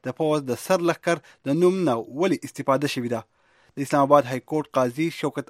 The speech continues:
عزیز صدیقي دغه څرګندونې په، د ګل په ورځ د الیکشن کاغذونو کې د ختم نبوت په لوړه کې د بدلون او د فیض آباد پر لت وهانې پر ضد د درخواستونو اورېدنې په مهال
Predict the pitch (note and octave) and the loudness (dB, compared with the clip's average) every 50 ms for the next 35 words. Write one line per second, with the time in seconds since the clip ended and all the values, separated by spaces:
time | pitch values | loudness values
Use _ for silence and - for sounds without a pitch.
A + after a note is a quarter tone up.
0 | - - C#3 C3 A#2+ D3 E3 E3+ - - C#3 B2+ B2 B2+ - F3 F3 - - - | -10 -6 -6 -6 -4 -4 -6 -6 -6 -6 -6 -6 -4 -4 -4 -4 -4 -6 -8 -20
1 | - - C#3+ D#3+ F3+ F#3 - - F3+ E3 F3 F3+ F#3 F3+ F#3 F#3 F3+ F3+ F#3 F#3 | -16 -6 -2 0 2 2 2 0 0 0 2 2 4 4 2 2 2 4 4 4
2 | F#3 F3+ F#3 - - - - - _ - - C#3+ C#3 C#3 C#3 C#3+ - _ - D3 | 2 0 -2 -2 -6 -20 -20 -20 _ -2 0 2 2 2 0 -2 -4 _ -8 -4
3 | D3 C#3+ C3+ F#3+ G#3 - D#3+ C3+ B2+ B2+ - - _ _ - C3 C3 C3+ C3 - | -4 0 0 0 0 0 -2 -2 -2 -2 -4 -6 _ _ -8 -4 -4 -4 -4 -4
4 | - - E3+ E3+ E3+ - - C3+ B2 B2+ B2+ C3 F3 F#3+ F3+ - - E3+ E3+ E3 | -4 -2 0 0 0 0 0 -2 0 0 -2 -2 -2 -2 -4 -2 0 0 0 0
5 | _ _ _ - - - - E3+ E3+ - F3 E3 D#3 D3+ D#3 C#3+ C3+ C#3 D#3 - | _ _ _ -12 -10 -8 -6 -6 -6 -4 -2 -2 0 0 -2 -2 -2 -2 -2 -2
6 | - C3+ B2 B2 C3+ D#3+ F3+ F3+ E3 - - E3+ E3+ E3+ - - - _ - C3 | -2 -2 -2 0 2 2 2 2 0 0 -2 -2 -2 -2 -4 -8 -20 _ -8 -2
7 | C3 C3+ C3+ C3 C#3+ E3 F3+ F#3+ - - C#3 C3 B2+ A#2+ - D3+ D3 C#3+ - - | 0 0 0 2 2 2 2 0 0 -6 -6 -6 -6 -4 -2 -4 -4 -4 -4 -6
8 | C3+ C3 C#3+ D3+ D#3 C#3+ - - C#3 B2+ C3+ C#3+ C#3 - - B2 C3 D#3 D#3+ E3 | -2 2 2 4 2 2 0 -2 -2 -2 -2 -2 -4 -4 -6 -4 -2 0 0 0
9 | D#3+ - C3 B2 A2+ E3 F3 - - - _ _ - C3 C3 B2+ C3+ B2+ - - | 0 0 -2 0 0 -2 -2 -2 -4 -20 _ _ -12 -10 -6 -2 -2 -2 0 0
10 | C3+ B2+ B2 - - - F#3+ F3+ C#3 - - - C3+ C3+ C3 C3+ E3+ F3 C#3+ - | 0 0 0 -4 -8 -4 -2 0 0 -2 -2 -6 -4 -4 -2 0 2 2 2 0
11 | - A#2+ B2 A#2 B2+ D3+ C3 A2+ | -2 -4 -4 0 2 2 2 2